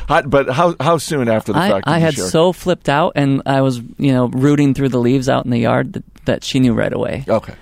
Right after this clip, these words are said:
Speaker 2: And, you know, it was ten years. It's been ten years, so.
Speaker 1: All right,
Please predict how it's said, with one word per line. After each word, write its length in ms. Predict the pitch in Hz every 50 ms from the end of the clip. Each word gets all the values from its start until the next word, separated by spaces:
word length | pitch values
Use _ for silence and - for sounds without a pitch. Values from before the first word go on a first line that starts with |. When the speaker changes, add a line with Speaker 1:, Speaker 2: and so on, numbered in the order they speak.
| - - - -
Speaker 2:
And, 320 | - 117 113 110 110 113 -
you 140 | - 139 127
know, 100 | - -
it 60 | 123
was 240 | 127 127 131 120 -
ten 240 | - - 143 139 135
years. 340 | 135 139 127 117 113 - -
It's 100 | - - -
been 180 | - - 123
ten 200 | 120 - 123 127
years, 240 | 131 131 127 123 127
so. 300 | - - 147 123 120 135 - - - - _
Speaker 1:
All 80 | 110 113
right, 140 | 113 107